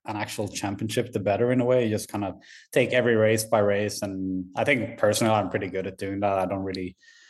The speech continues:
you know, as you say, mo-, month of May is kind of quite a undertaking mentally, uh,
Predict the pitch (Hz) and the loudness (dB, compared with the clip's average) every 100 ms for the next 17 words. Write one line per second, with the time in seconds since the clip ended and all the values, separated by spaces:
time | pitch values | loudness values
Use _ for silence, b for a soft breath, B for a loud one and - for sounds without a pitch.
0 | b b - 95 92 92 101 - 107 107 | b b -6 -4 -2 -2 0 0 2 2
1 | 113 117 117 117 107 104 104 92 - 101 | 2 2 2 2 2 2 2 -2 -4 -4
2 | 98 92 - 110 98 95 92 92 - - | -4 -6 -4 0 2 0 -2 -4 -12 -6
3 | 117 107 110 117 113 120 117 107 107 107 | -4 -4 -2 -2 0 0 0 0 -2 -2
4 | 113 120 120 113 104 95 92 | -2 -2 -2 -6 -8 -6 -6